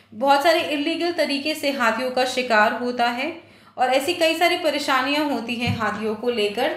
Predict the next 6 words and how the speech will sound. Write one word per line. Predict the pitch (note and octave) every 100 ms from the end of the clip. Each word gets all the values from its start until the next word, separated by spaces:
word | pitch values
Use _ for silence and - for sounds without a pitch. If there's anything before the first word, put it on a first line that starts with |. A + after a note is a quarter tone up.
| - -
तो | D4 D4
हर | D4 D4+ D#4+
साल | E4+ - A#3 F3+
बारह | E3+ A3 A3+ C4+
अगस्त | C#4 B3 B3 D4 -
को | - G3 G3